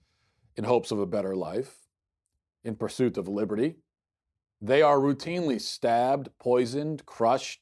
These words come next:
dismembered for doing so. And the murder of these migrants is,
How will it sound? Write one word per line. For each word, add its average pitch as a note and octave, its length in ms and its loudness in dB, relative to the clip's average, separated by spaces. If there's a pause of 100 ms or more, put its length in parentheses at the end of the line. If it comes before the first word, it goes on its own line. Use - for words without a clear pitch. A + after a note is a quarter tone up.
dismembered C3 680 -4 (1040)
for C3 140 -4
doing D3+ 280 4
so. - 260 -14 (1300)
And D3+ 180 2
the C#3+ 60 2
murder G#3 440 4
of B2+ 280 2
these G#3+ 360 0
migrants G2+ 760 -2 (400)
is, C#3 500 2